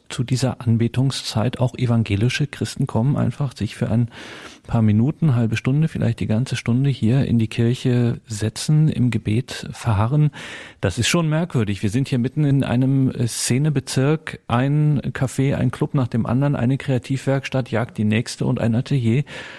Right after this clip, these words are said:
Das macht einen schon stutzen. Also man hätte die Leute hätten eigentlich, äh, viele andere Unterhaltungsprogramme und Sinnanbieter,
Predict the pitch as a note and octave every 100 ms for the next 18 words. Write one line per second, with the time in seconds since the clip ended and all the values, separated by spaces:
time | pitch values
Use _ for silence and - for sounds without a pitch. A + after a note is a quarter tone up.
0 | - - - - C3+ - C#3 - B2 B2
1 | - C3+ B2 D#3 D#3 D3+ B2+ B2 B2 A#2+
2 | A#2 C3+ D3 C#3 C#3 - - - - -
3 | C3 A#2+ C3+ C3+ B2+ D3+ G2+ A2+ C3 B2
4 | B2+ - - B2 B2+ A#2+ - D#3+ D#3+ B2
5 | D3 D3+ C#3+ C3 C3 C3+ B2 B2+ B2+ -
6 | B2+ A2 A#2 A#2 A#2 B2 - A#2 A#2 -
7 | - - A#2 G2+ B2 C3+ - A#2+ G#2+ A#2
8 | A2+ A#2 G#2+ A2